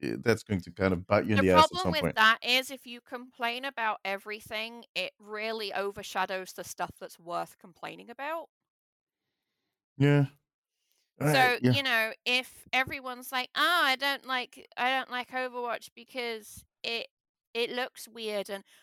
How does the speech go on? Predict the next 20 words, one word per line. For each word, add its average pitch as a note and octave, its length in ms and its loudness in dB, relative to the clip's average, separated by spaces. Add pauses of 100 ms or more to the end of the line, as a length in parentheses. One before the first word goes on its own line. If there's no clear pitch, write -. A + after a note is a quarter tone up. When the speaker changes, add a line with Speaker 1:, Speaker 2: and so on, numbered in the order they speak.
(160)
Speaker 2:
oh, D#4 360 10
uh, A#3 160 8
one C4+ 180 0
of C4+ 80 -6
the A#3+ 60 -10
complaints, B3 420 -8
"Oh, C#4 280 6
I A3+ 100 0
don't C4 240 -2
like A#3 220 -4
Overwatch. B3 680 0 (160)
It's - 240 2
clearly B3 500 4
rushed A#3 540 4 (280)
because C4 300 -4
they B3 140 2
didn't A#3+ 360 -8
put - 180 -10
the A#3 140 -12
illustrated A#3 640 -6